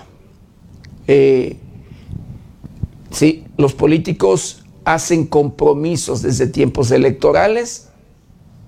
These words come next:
con la delincuencia, con los criminales, con, sí, con los grupos delincuenciales que controlan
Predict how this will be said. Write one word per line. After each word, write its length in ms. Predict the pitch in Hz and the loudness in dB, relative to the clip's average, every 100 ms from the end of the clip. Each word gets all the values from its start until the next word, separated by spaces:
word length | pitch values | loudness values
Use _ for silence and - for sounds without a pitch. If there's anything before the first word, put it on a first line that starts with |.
| - - | -20 -6
con 240 | - 151 | -2 0
la 120 | 147 139 | 0 2
delincuencia, 880 | 147 147 151 - 127 139 - - - - - - - - - | 2 0 -2 0 0 0 -4 -8 -14 -20 -20 -20 -20 -20 -6
con 220 | - 160 | 0 0
los 160 | 156 135 | 0 -2
criminales, 1040 | 151 151 151 127 117 147 135 - - - - - - - - - - | -2 0 0 0 2 2 2 -2 -8 -16 -20 -20 -20 -20 -20 -20 -12
con, 440 | - 139 160 165 - - - - _ _ _ _ _ _ - _ - - - _ - | 0 2 2 -2 -10 -20 -20 -20 _ _ _ _ _ _ -20 _ -20 -20 -20 _ -20
sí, 420 | - - - - - - _ - - - - - _ - - _ _ _ _ _ - - - - | -4 0 0 -4 -12 -20 _ -20 -20 -20 -20 -20 _ -20 -20 _ _ _ _ _ -20 -20 -20 -8
con 180 | - 143 | 0 0
los 140 | 131 | 2
grupos 320 | 131 165 170 | 2 2 0
delincuenciales 760 | 139 135 131 131 131 143 - 143 | -2 -2 0 -2 0 0 0 -2
que 220 | 139 - - - - - - | -4 -4 -12 -20 -20 -20 -14
controlan 760 | - 139 127 143 185 185 - | -2 0 0 0 2 2 -2